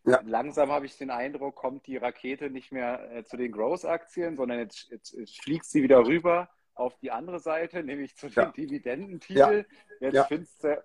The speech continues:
Speaker 2: jetzt findest du da, äh, wieder. Ähm, ich persönlich, äh, habe ja jetzt, äh, knapp sechs Jahre in einer, in einer
Speaker 1: Mhm.
Speaker 2: Online-Marketing-Agentur gearbeitet,
Speaker 1: Ja.
Speaker 2: ähm, mich viel, äh, mit, mit diesen ganzen Tech-Themen auseinandergesetzt, meine auch ganz gut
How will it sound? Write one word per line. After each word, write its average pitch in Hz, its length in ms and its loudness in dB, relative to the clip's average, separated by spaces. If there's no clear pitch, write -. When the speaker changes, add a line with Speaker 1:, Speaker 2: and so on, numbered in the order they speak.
Speaker 2:
jetzt 127 240 -8
findest 160 340 -8
du 147 80 -2
da, 131 480 4
äh, 147 180 -12
wieder. 180 360 -10
Ähm, 127 260 -8
ich - 180 -18
persönlich, 165 800 -8
äh, 143 340 -4
habe 127 220 -12
ja 131 100 0
jetzt, - 260 -10
äh, 120 220 -12
knapp 123 260 -10
sechs - 260 -8
Jahre 139 460 0
in 127 180 -12
einer, 120 200 -10
in 120 120 -18
einer 120 80 -12
Speaker 1:
Mhm. 117 60 -18
Speaker 2:
Online-Marketing-Agentur 143 1200 0
gearbeitet, 143 540 0
Speaker 1:
Ja. - 160 6
Speaker 2:
ähm, 120 420 -10
mich 127 260 -12
viel, 143 680 2
äh, 113 440 -4
mit, 117 460 -10
mit 113 180 -12
diesen 117 200 -8
ganzen 123 360 4
Tech-Themen 135 600 2
auseinandergesetzt, 123 1300 -4
meine 117 380 -6
auch 120 160 -8
ganz 123 280 -8
gut 127 360 -8